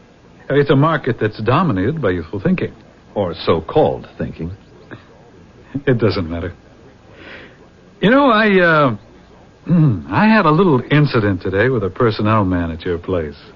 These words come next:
Speaker 2: Oh, who's that?
Speaker 1: Well, you have a fellow named, uh, Davis.
Speaker 2: Oh, yes, Fred Davis. Uh, what about?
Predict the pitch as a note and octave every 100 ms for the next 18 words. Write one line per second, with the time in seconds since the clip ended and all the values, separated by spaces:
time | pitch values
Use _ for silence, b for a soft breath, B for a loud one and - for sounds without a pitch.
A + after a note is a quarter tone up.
0 | - - - - F2 F2+ A#2 G2+ A2+ E2+
1 | B B - G#3+ G3+ F3 B2+ E3 C#3+ C3+
2 | B2+ A2+ F#2+ F#2+ F2 - - - _ -
3 | A#2+ A#2 E2+ - - - - - - -
4 | - - - - - C3+ F#3 - - -
5 | G#3 C3 B2 A2+ - - A2 - - -
6 | - B2+ B2 C#3+